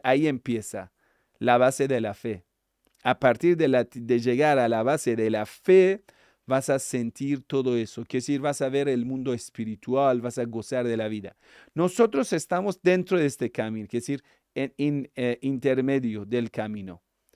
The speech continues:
Por a-, algunos pecados que tenemos, tenemos el corazón manchado. Cuando la mancha sea más, la persona disfruta menos del mundo espiritual.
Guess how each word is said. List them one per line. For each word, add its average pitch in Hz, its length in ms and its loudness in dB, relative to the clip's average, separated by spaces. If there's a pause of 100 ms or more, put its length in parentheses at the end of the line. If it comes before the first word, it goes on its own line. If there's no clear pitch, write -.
(120)
Por 131 180 2
a-, 135 80 8
algunos 139 580 -2
pecados 147 480 -2
que 127 140 -6
tenemos, 143 400 -6
tenemos 135 300 -6
el 120 120 -6
corazón 131 460 -6
manchado. 139 640 -4 (800)
Cuando 175 360 2
la 175 140 4
mancha 208 400 0
sea 170 280 0
más, 185 560 -4 (140)
la 135 200 0
persona 160 400 0
disfruta 165 720 -2
menos 160 580 -2
del 113 180 -2
mundo 107 260 -6
espiritual. 101 760 -12